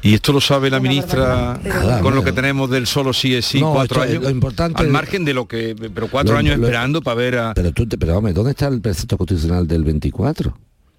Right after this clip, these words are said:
Speaker 3: Pero es que, pero es que tanto se nos llena la boca con la Constitución, vamos a cumplir la ley, vamos a tal, tal, tal, tal,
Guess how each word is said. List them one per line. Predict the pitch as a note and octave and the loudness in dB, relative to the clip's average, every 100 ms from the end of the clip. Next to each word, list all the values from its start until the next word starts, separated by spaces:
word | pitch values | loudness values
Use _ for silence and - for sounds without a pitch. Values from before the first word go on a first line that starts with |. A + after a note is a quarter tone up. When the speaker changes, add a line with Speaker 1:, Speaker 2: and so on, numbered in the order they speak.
| _ | _
Speaker 3:
Pero | A1+ A1 | -6 -4
es | A#1 | -2
que, | - A1+ | 0 -2
pero | - A#1+ | 0 0
es | |
que | - G2 | 0 2
tanto | C#3+ - | 2 2
se | - E2 | 2 2
nos | C2 | 2
llena | A2+ B2+ | 2 2
la | D2+ | 2
boca | F2+ - A2 | 0 0 -2
con | F2 | 0
la | D#2 | 0
Constitución, | D2+ - D2+ C2+ - F#2+ C3+ B2 | -2 -4 -4 -4 0 0 2 0
vamos | A2+ - | 0 0
a | |
cumplir | G2 E2+ G#2+ | -2 -2 -2
la | D2+ G1+ | -2 -2
ley, | D2+ C3+ | 0 0
vamos | B2+ A2+ | 0 0
a | A2+ E2+ B1 | -2 -4 -6
tal, | - D#3+ E3+ B2+ | -4 -2 -2 0
tal, | B2 B2+ | -2 -2
tal, | - G#2+ | -4 -2
tal, | B2+ - C3+ | 0 0 0